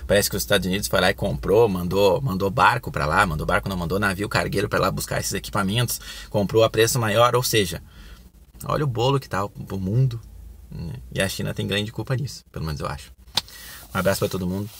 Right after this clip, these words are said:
fiquem com Deus, falei demais, esse vídeo deve tá enorme já, dez minutos já, tá?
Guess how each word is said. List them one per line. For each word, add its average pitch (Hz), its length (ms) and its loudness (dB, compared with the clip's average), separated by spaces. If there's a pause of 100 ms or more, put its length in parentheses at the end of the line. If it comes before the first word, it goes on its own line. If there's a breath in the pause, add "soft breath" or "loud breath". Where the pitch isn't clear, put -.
(160)
fiquem 92 180 -6
com 92 100 -4
Deus, 85 220 -4
falei 73 260 -4
demais, 87 360 -4
esse - 80 -6
vídeo 76 140 -6
deve - 140 -6
tá 85 120 -6
enorme 76 340 -4
já, - 160 -10
dez 85 240 -4
minutos 67 340 -6
já, 62 120 -8 (480 loud breath)
tá? - 180 -4